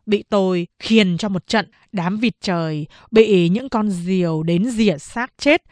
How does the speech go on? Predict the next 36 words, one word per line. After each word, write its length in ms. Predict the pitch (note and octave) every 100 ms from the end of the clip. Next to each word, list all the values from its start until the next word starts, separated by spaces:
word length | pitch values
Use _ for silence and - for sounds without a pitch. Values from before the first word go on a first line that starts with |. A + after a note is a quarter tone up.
| _ _
làm 240 | F#3+ D3+
cho 300 | - E3 D#3+ - -
hoảng 280 | F#3 E3 D#3
sợ 220 | - A3
đấy 140 | G#3 -
thôi." 280 | A#3 A#3+ - _ _ _ _ _ _ _ _
Thôi 220 | - D#4 C#4
Phượng 220 | - D#3+ -
Tiên 280 | B3+ C4 B3 _ _
kéo 280 | G#3 F3+ A3 -
Tư 140 | C4+
Mã 140 | A#3+ A3
Khố 400 | - - F3 G3+ C#4
vào 120 | -
trong 220 | A#3+ A3+ -
phần 260 | G#3+ D#3+ D3
mộ, 220 | D#3+ - _ _ _ _
nói: 340 | F#3 E3 E3 A#3+ _ _ _ _
"Anh, 200 | - C4+ C4+ _ - -
có 100 | E4
chuyện 280 | - D#4+ G3
quan 260 | - D4 C#4
trọng, 280 | - B3 - _ _ _
cần 180 | D4 A3+
nói 140 | A3+
với 120 | C#4
anh." 340 | - D4+ E4 B3+ _ _ _ _ _ _ _ _
Hai 200 | - G#3+
người 420 | F#3+ F3+ E3 C#3+ - - -
rẽ 240 | F#3+ C#4
bụi 340 | C#4+ G#3+ F3 D3
gai 220 | A3+ A#3
rậm, 260 | G3 G#3 E3+ - _ _
chui 200 | D4+ C4+
vào 140 | F#3
trong. 320 | - A3 A3